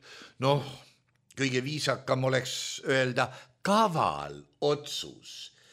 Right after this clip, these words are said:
Ja... Ja noh, põhimõtteliselt arvestades meie majandussüsteemi, peaks ju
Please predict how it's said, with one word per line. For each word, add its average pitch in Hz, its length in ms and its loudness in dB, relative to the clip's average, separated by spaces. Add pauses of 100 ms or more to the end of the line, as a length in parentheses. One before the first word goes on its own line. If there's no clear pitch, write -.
(280)
Ja... 113 460 2 (1300)
Ja 107 200 -6
noh, 160 200 -6 (580)
põhimõtteliselt 135 920 0
arvestades 147 600 0
meie 160 200 0
majandussüsteemi, 165 1080 -4 (1040)
peaks 156 500 6
ju 160 220 6